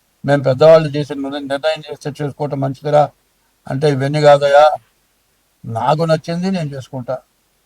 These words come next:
నాకు నచ్చని పిల్లని ఏ పిల్లని తెచ్చి చేసుకోమంటే నేనేం చేసుకుంటా" అని చెప్పు.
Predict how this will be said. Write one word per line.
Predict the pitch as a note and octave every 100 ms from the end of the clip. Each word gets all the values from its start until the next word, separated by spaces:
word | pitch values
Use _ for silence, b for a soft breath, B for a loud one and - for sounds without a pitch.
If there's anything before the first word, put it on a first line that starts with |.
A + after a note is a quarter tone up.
| _ _ _ _ _ _ -
నాకు | C#3 D#3
నచ్చని | D3+ D3 D#3 F#3
పిల్లని | F3 F3 E3+
ఏ |
పిల్లని | D#3+ E3 E3 D#3
తెచ్చి | D3+ - D#3+
చేసుకోమంటే | C3 D3 D3 D3+
నేనేం | C3+ C#3 C#3+
చేసుకుంటా" | C#3 C#3 C3+
అని | C3+
చెప్పు. | A#2+ - D#3